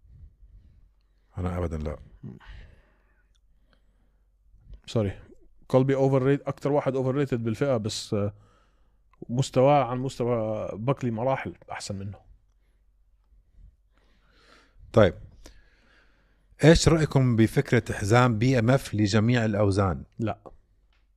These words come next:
Speaker 1: هذا حزام يعني. <laughs> ما، لا.
Speaker 2: مع إنه يكون في أكتر من واحد.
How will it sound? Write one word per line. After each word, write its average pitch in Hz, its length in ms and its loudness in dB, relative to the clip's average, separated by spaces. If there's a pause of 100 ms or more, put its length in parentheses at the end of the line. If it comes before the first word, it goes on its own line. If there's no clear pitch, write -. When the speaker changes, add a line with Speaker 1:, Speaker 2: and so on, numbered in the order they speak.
(760)
Speaker 1:
هذا 95 240 -2
حزام 107 300 2
يعني. 67 200 -12 (1200)
<laughs> - 1120 -14
ما، 101 400 -2
لا. 78 380 -2 (920)
Speaker 2:
مع 214 300 4
إنه 196 140 4
يكون 170 240 4
في 160 180 2
أكتر 160 240 2
من 151 120 2
واحد. 175 440 4